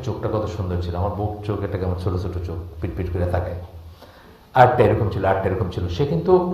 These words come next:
শুরুই যাত্রা করে অসুখী হয়ে। যে পারফরম্যান্সটা সে আশা করতেছে পর্নোগ্রাফি দেখে বা পর্নোগ্রাফি, পর্নোগ্রাফির মতো জিনিস যেগুলা, ইন্ডিয়ান নাটক, সিরিয়াল যেগুলা, মানে প্রায় পর্নোগ্রাফি ওগুলা, ওগুলো দেখে সে যে ইমেজটা রাখতেছে যে তার বউ এরকম হবে,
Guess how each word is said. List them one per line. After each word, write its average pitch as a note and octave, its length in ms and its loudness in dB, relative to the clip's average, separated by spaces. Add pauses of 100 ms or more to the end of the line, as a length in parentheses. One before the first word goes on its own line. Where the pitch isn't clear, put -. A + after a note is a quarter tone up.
শুরুই E3 440 6
যাত্রা C#3 300 6
করে B2+ 240 4
অসুখী G#2+ 500 2
হয়ে। E2+ 280 0 (960)
যে D3 160 8
পারফরম্যান্সটা F3 640 8
সে E3 140 6
আশা C3+ 200 8
করতেছে B2+ 380 2
পর্নোগ্রাফি A#2 480 4
দেখে G2 280 0
বা G#2+ 300 0 (180)
পর্নোগ্রাফি, G#2 380 -4 (100)
পর্নোগ্রাফির G#2 360 0
মতো G2 360 2
জিনিস G2 240 -2
যেগুলা, F#2 340 -2
ইন্ডিয়ান G2 340 -4
নাটক, F2+ 380 -2
সিরিয়াল F#2 320 -2
যেগুলা, F#2 320 -2
মানে - 260 -8
প্রায় A#2+ 260 6
পর্নোগ্রাফি A2+ 440 4
ওগুলা, F2+ 280 2 (500)
ওগুলো B2 260 2
দেখে B2+ 220 4
সে - 140 0
যে A2+ 300 0 (440)
ইমেজটা A#2+ 520 2
রাখতেছে G#2 380 2
যে G2 100 -4
তার G2 120 0
বউ G2 240 0
এরকম G2 220 0
হবে, F#2+ 180 -4